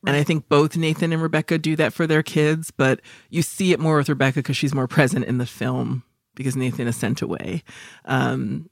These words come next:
Speaker 1: you know, for a year. And it's, it's just remarkable. I think that the fact that she wanted to play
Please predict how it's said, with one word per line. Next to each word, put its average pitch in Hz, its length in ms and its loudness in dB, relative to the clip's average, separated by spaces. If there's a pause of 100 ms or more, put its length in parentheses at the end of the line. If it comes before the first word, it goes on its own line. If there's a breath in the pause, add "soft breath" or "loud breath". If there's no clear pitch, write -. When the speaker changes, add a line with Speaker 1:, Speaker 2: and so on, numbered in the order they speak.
(160)
Speaker 1:
you 139 140 -2
know, 120 80 0
for 123 220 0
a 123 40 2
year. 127 520 0
And 123 480 2 (960)
it's, - 400 -2 (560)
it's 190 160 2
just 226 200 0
remarkable. 143 440 4
I 127 100 4
think 147 200 -4
that 139 180 0 (360)
the 151 140 2
fact 170 320 2
that - 100 -4
she - 180 -4
wanted 147 500 0
to 185 60 0
play 170 520 2